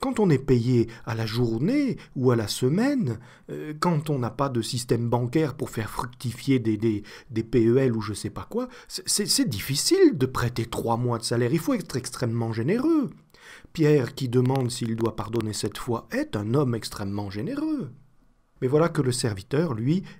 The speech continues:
est d-, resté dans sa logique de ce que nous appelons l'équité.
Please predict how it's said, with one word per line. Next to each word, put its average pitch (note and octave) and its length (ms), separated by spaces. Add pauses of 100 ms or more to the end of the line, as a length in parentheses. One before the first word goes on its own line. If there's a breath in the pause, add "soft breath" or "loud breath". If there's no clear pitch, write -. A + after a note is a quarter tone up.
(140)
est D3+ 220
d-, B2+ 180 (120)
resté C#3+ 840
dans A#2 240
sa A#2 260
logique A2+ 640 (360 soft breath)
de A2 200
ce G#2+ 100
que - 100
nous G2+ 200
appelons A#2 300
l'équité. - 640